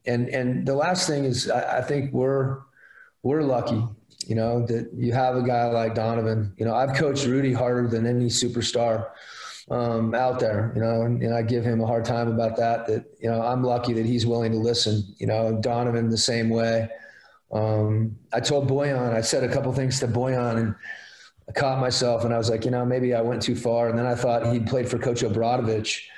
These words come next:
So there's nothing I could say to him that he hadn't heard over in, uh, in Croatia or Serbia. So I, I feel lucky that the guys we have, um, really do listen. And the, the one thing that I, I, I think is important,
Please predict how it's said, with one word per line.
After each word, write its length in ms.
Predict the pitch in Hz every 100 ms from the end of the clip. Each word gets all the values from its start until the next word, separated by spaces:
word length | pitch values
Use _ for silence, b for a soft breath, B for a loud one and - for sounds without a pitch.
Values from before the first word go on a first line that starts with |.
| B B B B
So 260 | - 123 113
there's 260 | 117 117
nothing 280 | 135 135 131
I 120 | 117
could 140 | 113 117
say 200 | 123 120
to 80 |
him 180 | 117 113
that 140 | 113 110
he 100 | 120
hadn't 280 | 117 113
heard 260 | 110 113 113
over 240 | 113 110
in, 180 | 107 107
uh, 220 | 107 104 101 B B B B B B
in 160 | 120 110
Croatia 540 | 117 117 117 110 110
or 60 | 104
Serbia. 460 | - 113 104 101
So 360 | 101 110 104 101 -
I, 320 | 131 123 131
I 120 | 131
feel 200 | 131 123
lucky 340 | 117 117 117 113
that 180 | 110
the 100 | 110
guys 320 | 104 113 113 110
we 100 | 107
have, 460 | 110 113 110 - - b b b b b -
um, 540 | 104 104 104 107 117 - -
really 340 | 117 120 113 110
do 220 | 117 113
listen. 640 | 113 117 - 120 117 110 -
And 580 | - 107 107 107 101 101
the, 160 | 120 98
the 160 | 110
one 220 | 127 151 147
thing 260 | 151 127
that 120 | 120
I, 680 | 117 120 117 - _ _ -
I, 220 | 120 123
I 40 | 131
think 240 | 131 131
is 120 | 120 110
important, 580 | 113 127 117 110 110